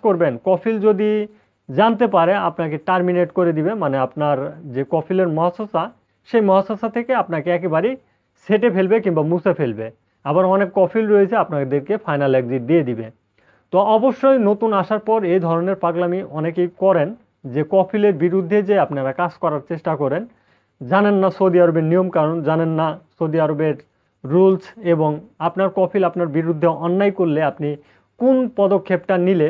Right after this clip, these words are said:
আপনি ভালোভাবে ভালো প্রবাসীদের মতোই থাকতে পারবেন, সেগুলো কিন্তু আপনি জানেন না। আগে সৌদি আরবে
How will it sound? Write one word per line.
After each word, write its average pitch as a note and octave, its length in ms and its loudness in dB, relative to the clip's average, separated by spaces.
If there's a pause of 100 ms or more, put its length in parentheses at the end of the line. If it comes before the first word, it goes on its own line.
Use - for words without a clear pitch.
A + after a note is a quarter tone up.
(120)
আপনি D3 180 -4 (160)
ভালোভাবে F#3 460 2 (260)
ভালো C#3+ 220 -2
প্রবাসীদের F3 540 -2
মতোই A#3 300 -6
থাকতে E3+ 300 -4
পারবেন, D3 240 0 (400)
সেগুলো A3+ 360 4
কিন্তু G#3+ 220 -2
আপনি E3+ 220 0
জানেন D#3 300 0
না। G#2+ 60 -10 (640)
আগে F#3+ 320 4 (180)
সৌদি G3+ 300 2
আরবে G3+ 180 0